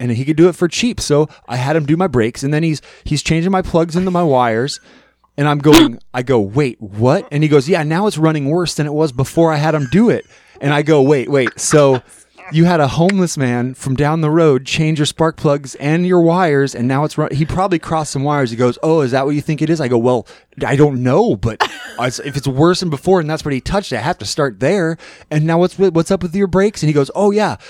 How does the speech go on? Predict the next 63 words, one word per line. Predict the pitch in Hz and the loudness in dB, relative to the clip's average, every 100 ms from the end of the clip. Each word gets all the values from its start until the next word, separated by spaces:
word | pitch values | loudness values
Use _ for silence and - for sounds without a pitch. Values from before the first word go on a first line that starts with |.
| - | -10
so | - | -2
now | 156 185 | 0 2
they're | 208 | 2
super | 165 175 151 | 0 -2 -4
spongy | 139 - 165 190 139 | -4 -2 -2 0 -2
and | |
I | 127 | -6
have | |
to | - | -6
pump | - - 170 143 | -8 -4 -4 -2
'em | |
a | 113 | -2
bunch | 107 143 151 | 0 -2 -2
of | 135 | -4
times, | - 151 156 104 98 - - - - _ | -4 -2 -2 -2 -6 -12 -18 -20 -20 _
um, | - 127 123 117 113 123 _ | -2 0 2 2 2 0 _
<gasps> | 107 | -4
before | 131 - 147 | -4 2 0
I | 135 | 0
can | 139 | -4
stop." | 123 - 170 170 - - _ _ _ _ _ | -6 -2 -2 -2 -6 -16 _ _ _ _ _
And | 135 135 | -2 0
I | |
go, | 127 131 123 - | 2 2 2 2
"Oh, | 190 135 | 4 4
s-, | - - 113 - | 0 -12 -20 -12
so, | - - | -8 -6
so | - 156 131 117 - | -4 -2 0 -2 -8
he | - - 165 165 | -18 -10 -4 -2
must | 160 151 139 | 0 -2 -4
have | 98 - | -8 -8
tried | - 143 123 | -4 -4 -4
to | |
bleed | 98 - 113 156 | -8 -4 -2 0
him?" | 185 | 0
He | |
goes, | 156 147 | 0 0
"Well, | 160 | 0
he | 151 160 | -2 -2
took | 196 196 | -4 -4
the | |
calipers | 139 143 170 185 131 | -8 -4 -2 -2 -2
off | 123 120 - | 0 -2 -2
and | 123 | -4
let | 113 | -4
the, | 110 | -6
the | 98 110 | -10 -10
fluid | - 151 175 | 0 4 4
drain | 120 123 | 4 -2
out, | 113 117 | -2 -2
and | |
then | 117 | -2
he | 123 | -2
poured | - 151 143 | -2 -2 -2
more | 127 | -4
fluid | - 143 131 | -2 0 2
in | 131 170 | 2 0
there." | 113 92 107 - _ - _ _ _ | -2 -4 -4 -8 _ -20 _ _ _
I'm | 139 | -2
like, | 143 - | -2 0
"Oh, | 170 156 | 0 0
so | - | 0
there's, | 143 170 | -2 -2